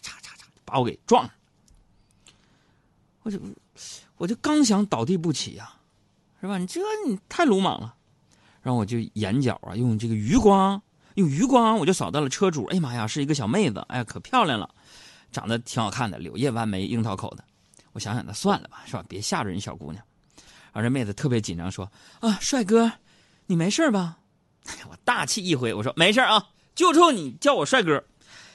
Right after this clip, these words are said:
今天晚上哥还要请你吃饭呢，我告诉你。”小姑娘当时哇就哭了，说：“大哥，我错了，我不该撞你，还要对你撒谎，我不该说你帅哥，要不这么的，你，你开个价吧。”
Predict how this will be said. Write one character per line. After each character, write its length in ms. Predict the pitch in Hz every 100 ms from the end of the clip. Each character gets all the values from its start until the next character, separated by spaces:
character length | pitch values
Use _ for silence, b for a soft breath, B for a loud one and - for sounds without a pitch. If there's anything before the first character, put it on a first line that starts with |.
| B
今 120 | - 311
天 120 | 311
晚 140 | 202
上 120 | 156
哥 220 | 180 233 220
还 80 |
要 100 | 226
请 220 | 233 240 220
你 60 |
吃 160 | 147 196
饭 240 | 294 294
呢， 100 | 113 -
我 100 | 107
告 160 | 135
诉 60 | 156
你。” 120 | 104 - _ _ _ _ _
小 240 | - - 90
姑 140 | 101
娘 100 | 101 95
当 200 | 123 120
时 120 | 104 120
哇 260 | 190 202
就 120 | 190
哭 260 | 160 - 98
了， 100 | 95
说 80 | 117
：“大 160 | - 190
哥， 300 | 156 147 139
我 100 | 135
错 320 | - 359 311
了， 160 | 165 -
我 100 | -
不 160 | 170 359
该 180 | 294
撞 280 | 247 311 269
你， 160 | 180 156
还 160 | 180
要 120 | 220 226
对 180 | 233
你 140 | 220 175
撒 280 | - 233 226
谎， 240 | 170 143
我 180 | 160 156 - _
不 120 | -
该 140 | 247 226
说 140 | 214
你 140 | 208 160
帅 160 | 208
哥， 100 | 165
要 120 | 180 220
不 80 |
这 100 | 214 240
么 100 | 175
的， 100 | B B B
你， 180 | 196 185
你 300 | 180 180 175
开 200 | - 233
个 100 | 233
价 220 | 240 320
吧。” 120 | 165